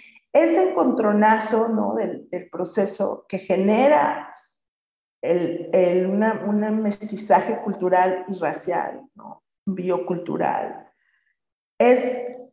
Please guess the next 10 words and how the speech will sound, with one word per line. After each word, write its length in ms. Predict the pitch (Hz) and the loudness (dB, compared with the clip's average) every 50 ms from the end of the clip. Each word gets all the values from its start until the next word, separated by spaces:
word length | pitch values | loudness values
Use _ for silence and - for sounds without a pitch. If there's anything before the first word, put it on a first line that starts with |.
| _ _ _ - | _ _ _ 2
clave 420 | 247 233 220 214 208 208 208 208 208 | 4 6 8 8 8 8 6 4 2
para 160 | 214 180 156 156 | 2 0 0 0
entender 720 | 170 - 185 175 175 175 175 175 175 175 180 - - - | -2 -2 -4 -4 -2 0 4 4 4 4 2 0 -2 -2
lo 160 | 175 185 180 - | -2 -2 -2 -2
que 80 | 180 | -6
pasa 340 | 175 - 160 160 160 - 196 | -6 -4 -4 -4 -4 -4 -6
en 60 | 180 | -6
América 420 | 175 165 160 160 156 160 156 - 117 | -6 -8 -8 -10 -12 -14 -12 -12 -10
Latina, 440 | 113 110 - _ _ - 208 214 _ _ _ _ | -10 -12 -14 _ _ -20 _ _ _ _ _ _
¿no? 220 | - - - 311 | -20 -20 -20 -20